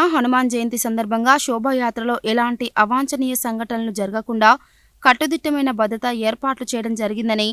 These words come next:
హనుమాన్ శోభాయాత్రలో ప్రజలకు ఎలాంటి ట్రాఫిక్ ఇబ్బందులు కలగకుండా నిర్దేశించిన మార్గం ద్వారా సమయపాలన పాటిస్తూ శాంతియుతంగా ర్యాలీ నిర్వహించుకోవాలని జిల్లా ఎస్పీ హరిచందన అన్నారు.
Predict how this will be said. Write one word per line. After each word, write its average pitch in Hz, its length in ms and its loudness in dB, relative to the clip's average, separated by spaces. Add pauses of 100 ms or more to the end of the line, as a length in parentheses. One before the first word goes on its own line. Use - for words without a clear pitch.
(440)
హనుమాన్ 240 480 4
శోభాయాత్రలో 233 800 0
ప్రజలకు 240 400 -4 (180)
ఎలాంటి 269 320 0 (120)
ట్రాఫిక్ 220 460 -2
ఇబ్బందులు 233 400 -2
కలగకుండా 220 520 2 (520)
నిర్దేశించిన 269 640 0 (100)
మార్గం 240 340 4
ద్వారా 240 260 4 (140)
సమయపాలన 233 600 0 (100)
పాటిస్తూ 214 440 -2 (520)
శాంతియుతంగా 269 840 4 (340)
ర్యాలీ 240 300 6
నిర్వహించుకోవాలని 233 800 -2 (260)
జిల్లా 233 240 2 (100)
ఎస్పీ 226 220 -8 (100)
హరిచందన 233 440 -2 (100)
అన్నారు. 220 260 2